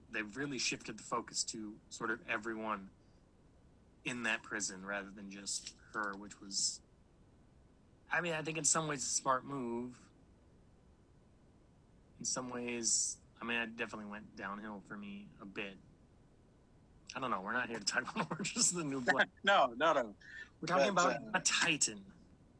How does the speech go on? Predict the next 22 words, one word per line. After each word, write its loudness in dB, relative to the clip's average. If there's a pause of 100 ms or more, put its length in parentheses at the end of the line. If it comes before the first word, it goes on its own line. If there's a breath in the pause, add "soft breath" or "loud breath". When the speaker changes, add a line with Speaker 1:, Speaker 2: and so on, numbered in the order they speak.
(420)
Speaker 2:
But 4
yeah, 4 (180)
but 2
no, -2
my 4
point 2
there 6
is 4
that 0 (320)
in -6
this 4
movie, -6 (560)
I -2
did 0
find 2
her 0
very, 0 (560)
very 0
appealing, -6
very -2
engaging, -6 (720)
and 2